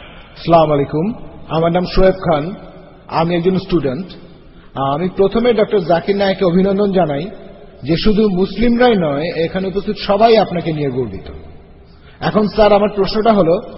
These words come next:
কিছুদিন আগে ইন্ডিয়ান নিউজ চ্যানেলে একটা খবর দেখিয়েছে যে এক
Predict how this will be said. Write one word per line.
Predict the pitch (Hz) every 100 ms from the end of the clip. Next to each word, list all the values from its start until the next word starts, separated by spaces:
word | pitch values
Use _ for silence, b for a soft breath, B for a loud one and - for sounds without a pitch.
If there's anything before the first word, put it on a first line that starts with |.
| - - -
কিছুদিন | 208 240 247 226
আগে | 190 180 190 196
ইন্ডিয়ান | 185 202 180
নিউজ | 180 226 -
চ্যানেলে | 208 156 170 - - -
একটা | 165 185
খবর | - 175 196 175
দেখিয়েছে | 156 131 107 170 208 B B B
যে | 123 170
এক | 180